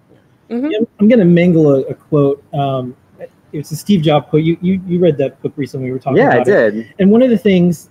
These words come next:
Speaker 2: that, you know, who knows if Steve Jobs said it, and I'm gonna paraphrase, is like, "Hey, you know all those people running businesses and everything, and, you know, these, they're, you're just as smart as them." You know, they're, they're just,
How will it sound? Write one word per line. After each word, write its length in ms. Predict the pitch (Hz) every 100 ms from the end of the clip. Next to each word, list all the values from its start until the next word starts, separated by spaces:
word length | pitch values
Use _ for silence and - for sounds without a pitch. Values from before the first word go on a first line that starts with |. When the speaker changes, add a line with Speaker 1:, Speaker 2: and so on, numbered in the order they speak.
| -
Speaker 2:
that, 240 | 151 143 - _ _ _ _ _
you 80 | 139
know, 80 | 135
who 60 | 151
knows 240 | 160 131
if 60 | -
Steve 200 | 131 117
Jobs 220 | 127 -
said 140 | 127
it, 60 | 117 _ _ - -
and 120 | 135
I'm 100 | 139
gonna 140 | 143 -
paraphrase, 560 | 143 131 139 117 - - - -
is 120 | 165 170
like, 140 | 156
"Hey, 100 | 254
you 100 | 226
know 120 | 240
all 60 | 277
those 140 | 277
people 220 | - 220 190
running 220 | 185 156
businesses 360 | 135 151 151 160
and 60 | 165
everything, 360 | 160 156 165
and, 80 | 147
you 60 | 139
know, 120 | 139
these, 260 | 127 123 - - - - -
they're, 160 | 226 - _ _ -
you're 160 | 185 285
just 220 | 339 349
as 100 | -
smart 280 | - 156 220
as 140 | 135
them." 260 | 113 117 147 _ _ _ _ _ _ _
You 120 | 226
know, 320 | 196 165 170 -
they're, 180 | 165 254 196
they're 140 | 277
just, 260 | 320 247